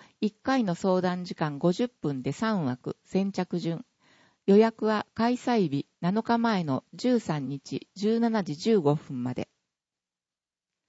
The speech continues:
婚活お悩み相談、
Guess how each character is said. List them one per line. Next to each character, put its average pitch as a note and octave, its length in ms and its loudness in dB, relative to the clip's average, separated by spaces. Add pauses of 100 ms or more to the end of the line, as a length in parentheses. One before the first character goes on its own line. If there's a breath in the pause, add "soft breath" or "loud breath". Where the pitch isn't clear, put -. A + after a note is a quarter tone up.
(500)
婚 A#3+ 260 -2
活 A#3 400 -8 (100)
お E3+ 60 -6
悩 A#3 320 -2
み A#3 100 -2
相 G#3 260 -2
談、 C3 220 -6